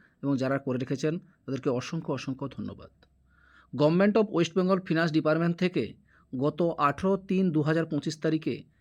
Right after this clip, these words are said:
একটা গুরুত্বপূর্ণ একটা মেমোরেন্ডাম জারি করেছিল। কী বিষয়ে? এই অ্যাডহক বোনাস সংক্রান্ত নোটিশটা দেওয়া হয়েছিল। দেখুন, সাবজেক্টে বলা হয়েছে, "Grant of ad hoc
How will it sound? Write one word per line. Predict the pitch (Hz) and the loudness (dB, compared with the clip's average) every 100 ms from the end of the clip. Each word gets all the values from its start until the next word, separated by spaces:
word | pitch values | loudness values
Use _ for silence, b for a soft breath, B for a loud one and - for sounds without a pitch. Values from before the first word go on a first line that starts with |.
| _ | _
একটা | 139 151 | -6 -4
গুরুত্বপূর্ণ | 123 160 165 180 196 190 202 | 0 -2 0 -2 0 2 2
একটা | 175 - | 0 0
মেমোরেন্ডাম | 160 139 143 147 156 | 2 2 2 2 0
জারি | 123 120 | 0 -2
করেছিল। | 113 113 - - - _ _ _ - | -4 -4 -8 -14 -16 _ _ _ -4
কী | 185 | 0
বিষয়ে? | 180 180 190 202 233 - b - | 2 2 4 2 2 -6 b -4
এই | 151 156 165 - b | 2 4 2 -6 b
অ্যাডহক | 127 156 156 170 214 208 - | 0 2 4 2 2 -2 -10
বোনাস | 131 139 165 160 - | -2 2 4 2 0
সংক্রান্ত | 147 139 139 120 117 | 0 0 0 -2 -2
নোটিশটা | 135 117 120 131 | -2 -2 -4 -6
দেওয়া | 110 104 | -4 -6
হয়েছিল। | 101 107 | -8 -6
দেখুন, | 127 180 240 | -6 -2 -4
সাবজেক্টে | - 127 123 143 | -4 -4 -2 -2
বলা | 135 143 | 0 2
হয়েছে, | 151 156 | 2 0
"Grant | 127 147 165 170 B B B - | 2 2 2 -4 B B B 0
of | 143 143 | 0 2
ad | 147 | 4
hoc | 151 | 4